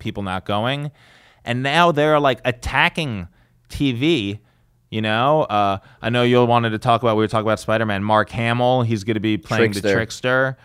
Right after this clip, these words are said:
Speaker 1: on an episode of Flash,
Speaker 2: And
Speaker 1: on
Speaker 2: you're,
Speaker 1: the
Speaker 2: he already,
Speaker 1: C W
Speaker 2: he played him
Speaker 1: Flash.
Speaker 2: before.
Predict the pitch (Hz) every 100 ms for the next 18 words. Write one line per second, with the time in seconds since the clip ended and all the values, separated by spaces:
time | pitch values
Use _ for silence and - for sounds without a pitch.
0 | _ _ 110 104 104 104 - 113 98 -
1 | 107 101 113 117 123 147 135 135 147 143
2 | 110 147 127 - - 190 139 117 - 165
3 | 80 -